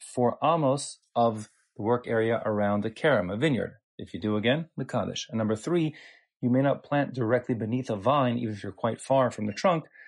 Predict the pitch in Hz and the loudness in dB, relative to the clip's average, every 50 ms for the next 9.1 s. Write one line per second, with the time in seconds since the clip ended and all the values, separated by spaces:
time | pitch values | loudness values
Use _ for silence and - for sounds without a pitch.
0 | - _ _ _ _ - 101 107 117 143 160 156 139 135 131 135 - _ _ - | -20 _ _ _ _ -6 -4 -2 0 0 2 4 4 4 2 0 -4 _ _ -6
1 | - 113 113 127 139 139 - - 123 110 110 - _ _ _ _ _ _ - 110 | -2 0 2 2 2 2 0 -2 -2 -2 -2 -6 _ _ _ _ _ _ -2 0
2 | 104 107 107 - - 214 190 175 131 113 95 98 98 101 104 110 107 98 98 92 | 0 0 0 -2 -8 -18 -12 -6 -4 -2 0 0 0 0 0 -2 -2 -4 -6 -4
3 | - 107 113 123 - - 147 156 170 190 196 196 - - - 110 104 98 - - | -2 -2 -2 -2 -2 -2 0 0 0 -2 -4 -6 -6 -8 -6 -6 -6 -6 -8 -12
4 | - - - 110 104 98 98 104 - - 104 104 98 95 110 - 143 156 160 143 | -12 -8 -4 -4 -4 -4 -4 -8 -8 -4 -4 -4 -2 -4 -2 0 2 2 2 2
5 | - 117 117 113 - 135 131 120 127 131 131 127 127 - _ _ _ - 107 104 | 0 -2 -2 -2 -2 -2 -2 0 2 2 2 2 -2 -4 _ _ _ -8 -6 -6
6 | 107 - - 110 110 107 113 104 104 104 104 101 101 - _ _ _ - - 98 | -6 -6 -4 -4 -4 -4 -2 0 0 0 0 0 -4 -8 _ _ _ -10 -10 -8
7 | 98 104 107 101 101 - 98 101 104 - 104 107 110 107 - _ _ _ _ _ | -6 -6 -4 -4 -4 -4 -4 -4 -2 0 0 0 0 -2 -6 _ _ _ _ _
8 | _ - - 104 101 113 113 104 - - 107 - - 98 95 107 98 98 104 101 | _ -10 -8 -6 -6 -6 -4 -4 -2 -2 -2 -2 -4 -4 -4 -4 -2 -2 -2 -2
9 | 95 - | -2 -4